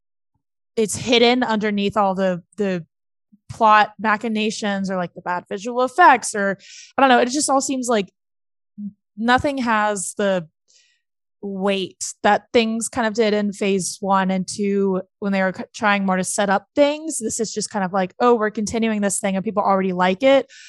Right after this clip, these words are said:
so we're not really gonna pay attention to, you know, we're gonna have some throwaway lines about Thor pushing people away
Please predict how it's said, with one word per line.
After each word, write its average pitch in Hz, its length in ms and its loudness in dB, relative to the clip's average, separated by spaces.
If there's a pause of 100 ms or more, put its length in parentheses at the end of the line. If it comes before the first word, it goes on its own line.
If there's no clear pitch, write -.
(140)
so 190 720 0
we're 196 280 0
not 185 320 0
really 180 240 0
gonna 175 320 -4 (500)
pay 226 200 2
attention 180 880 -2 (500)
to, 180 600 0 (560)
you 202 120 -2
know, 175 440 -2 (560)
we're 220 160 2
gonna 269 220 6
have 285 320 4 (180)
some 262 240 -4
throwaway 330 380 8
lines 233 600 4 (120)
about 208 400 8 (140)
Thor 208 560 4 (100)
pushing 233 320 0
people 220 340 0
away 190 640 2